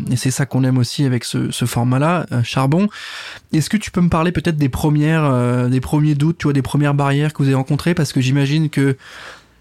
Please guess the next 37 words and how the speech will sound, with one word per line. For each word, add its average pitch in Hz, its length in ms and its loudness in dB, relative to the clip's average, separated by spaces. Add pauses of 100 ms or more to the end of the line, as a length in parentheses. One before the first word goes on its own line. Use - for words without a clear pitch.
(240)
quand 147 120 0
tu 147 160 0
suis - 200 -2
des 139 160 2
études 143 340 0
de, 139 120 2
euh, 120 880 2
sciences, 165 540 0
bah, 123 240 2
euh, 117 140 0 (360)
le 127 120 2
côté 139 340 0
entrepreneur, 135 840 0
euh, 120 160 2
shiny, 143 440 2
startup 127 380 -2
nation, 143 400 2 (280)
c'est - 60 -14
pas 139 100 0
forcément 143 440 0
ce - 100 -4
qui - 140 -6
vous 127 180 2
parle 135 420 0
tout - 120 -2
de - 80 -8
suite, 208 260 -2
alors 135 220 0
que, 135 240 2 (260)
à 131 120 0
l'inverse, 147 340 2
un 139 60 0
profil, 143 420 0
école 135 260 0
de 131 80 2
commerce, 131 540 0
market, 135 460 0